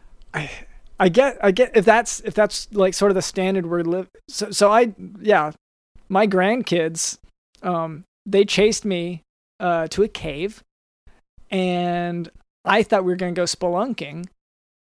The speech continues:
and then they also, um, drew weapons and bows and arrows for them,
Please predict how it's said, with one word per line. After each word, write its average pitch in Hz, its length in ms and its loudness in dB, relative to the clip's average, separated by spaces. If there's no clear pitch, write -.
and 180 280 2
then 175 180 0
they 196 240 4
also, 175 680 2
um, 160 340 -6
drew 185 220 4
weapons 175 680 -4
and 165 300 -8
bows 202 300 6
and 175 100 -4
arrows 156 340 -8
for - 160 -8
them, 160 240 -8